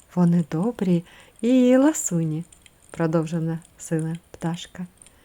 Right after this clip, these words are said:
«Сьогодні я принесла їм цукерки, золотий ключик, а ви?» «А я не знала, що вони люблять, але ж ніколи не літаю в гості з порожніми крильцями, тому взяла у подарунок ароматичну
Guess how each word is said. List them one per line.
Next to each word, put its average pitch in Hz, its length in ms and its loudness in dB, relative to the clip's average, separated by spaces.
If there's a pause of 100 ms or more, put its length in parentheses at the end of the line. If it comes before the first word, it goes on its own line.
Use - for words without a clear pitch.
(220)
«Сьогодні 185 720 0
я 180 340 -2
принесла 185 540 0
їм 226 140 -2
цукерки, 175 760 0 (240)
золотий 320 480 6
ключик, 180 600 0
а 247 120 0
ви?» 185 260 -2 (680)
«А 339 120 8
я 381 260 10
не 320 140 10
знала, 254 560 6
що 254 240 2
вони 233 280 4
люблять, 220 580 2 (440)
але 233 400 10
ж 269 140 2
ніколи 339 520 8
не 311 280 10
літаю 320 560 6
в 208 40 2
гості 196 380 2
з - 100 -6
порожніми 196 680 2
крильцями, 190 800 0 (380)
тому 349 260 10
взяла 359 340 8
у 330 60 8
подарунок 175 640 4 (140)
ароматичну 190 880 2